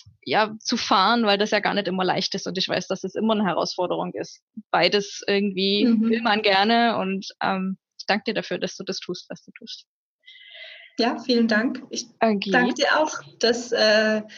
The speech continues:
Speaker 2: ja, dass du das jetzt angestoßen hast und, ähm, machst. Und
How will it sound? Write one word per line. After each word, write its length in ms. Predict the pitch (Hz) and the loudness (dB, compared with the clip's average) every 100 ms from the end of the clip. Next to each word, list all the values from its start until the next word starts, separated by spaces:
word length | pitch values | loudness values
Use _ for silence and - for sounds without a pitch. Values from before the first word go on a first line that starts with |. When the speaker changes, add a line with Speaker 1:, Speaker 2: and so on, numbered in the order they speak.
| - - - - | -10 -4 -4 -2
Speaker 2:
ja, 80 | 285 | 2
dass 200 | 254 247 | 2 2
du 60 | 247 | 0
das 120 | 254 | 2
jetzt 480 | 262 254 - - - _ _ - | 2 0 -6 -16 -18 _ _ 2
angestoßen 720 | 240 294 - - 262 254 208 | 4 6 4 2 2 2 2
hast 300 | 208 - - | 0 -2 -6
und, 320 | 208 214 208 - | -2 -2 0 2
ähm, 480 | 202 202 208 196 - | 4 4 0 -2 0
machst. 440 | 233 247 - - | 2 2 -4 -8
Und 400 | - 214 208 - | -4 -4 -4 -10